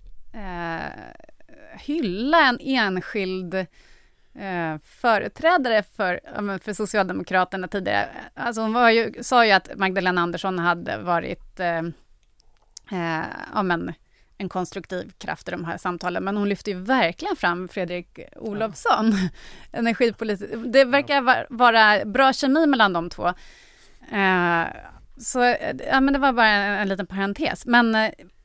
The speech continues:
Speaker 1: men, eh, det, det var ju intressant att, att, eh, Ulf Kristersson kände sig tvungen att rida ut och försvara,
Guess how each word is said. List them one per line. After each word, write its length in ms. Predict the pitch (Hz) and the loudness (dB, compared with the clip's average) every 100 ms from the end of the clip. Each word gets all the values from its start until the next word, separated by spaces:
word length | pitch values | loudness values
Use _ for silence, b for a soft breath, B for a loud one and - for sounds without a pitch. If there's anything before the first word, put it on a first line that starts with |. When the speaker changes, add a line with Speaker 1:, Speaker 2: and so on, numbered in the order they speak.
| _ _ _ 277 | _ _ _ -6
Speaker 1:
men, 280 | 269 269 247 | 0 0 0
eh, 140 | 254 | -2
det, 180 | 240 262 | 0 -2
det 280 | - 214 247 | -2 -2 0
var 120 | 254 | 2
ju 60 | 262 | 2
intressant 440 | 254 - 302 285 | 0 0 2 2
att, 180 | 269 - | -2 -2
att, 360 | - - - | -6 -6 -8
eh, 240 | 254 220 - | -2 0 0
Ulf 140 | 233 | -2
Kristersson 520 | - 262 247 - 302 | -2 -4 -4 -4 -2
kände 340 | 277 240 202 202 | -2 -2 -4 -6
sig 240 | - 185 | -4 -6
tvungen 680 | - - 214 185 180 175 185 | -8 -8 -6 -4 -2 -4 -6
att 220 | - 170 - | -8 -10 -8
rida 380 | 185 175 180 | -8 -4 -4
ut 320 | 190 175 - 185 | -4 -8 -10 -16
och 100 | 165 | -14
försvara, 1120 | 190 - 208 226 320 370 349 269 214 180 | -14 -14 -4 0 0 0 0 2 2 0